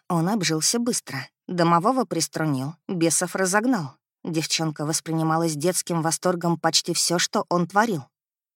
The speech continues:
Прятал какую-то вещь, Галя с удовольствием принималась ее искать. Ронял со стен иконы. Хозяйка смеялась.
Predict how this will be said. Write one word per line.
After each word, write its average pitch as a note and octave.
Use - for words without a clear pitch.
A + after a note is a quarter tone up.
Прятал G3+
какую-то C#3+
вещь, B2
Галя E3
с -
удовольствием E3
принималась E3+
ее F3+
искать. -
Ронял D3
со E3+
стен F3
иконы. E3
Хозяйка G#3
смеялась. D3+